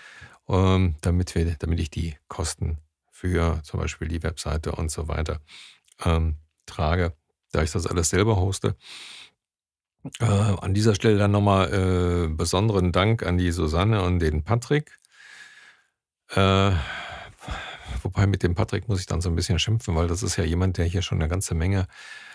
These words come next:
ähm, an Unterstützung gegeben hat in Form von, äh, äh, Ideen und, äh, Mails und so weiter. Ähm, ist ganz lustig,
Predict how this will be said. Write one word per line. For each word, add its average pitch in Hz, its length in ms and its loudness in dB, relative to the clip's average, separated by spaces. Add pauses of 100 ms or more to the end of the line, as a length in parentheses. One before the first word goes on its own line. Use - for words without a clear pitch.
(220)
ähm, 92 580 4 (260)
an - 140 -2
Unterstützung 92 640 0
gegeben 104 440 0
hat 95 260 -2
in 87 220 -2
Form 101 360 0
von, 87 480 0
äh, 85 460 0 (680)
äh, 85 240 0
Ideen 95 720 0
und, 82 480 -2
äh, - 260 -4 (100)
Mails 92 380 2
und 90 140 -2
so 95 120 -2
weiter. 92 400 0 (480)
Ähm, 98 420 0
ist - 100 -6
ganz 107 220 0
lustig, 104 420 -2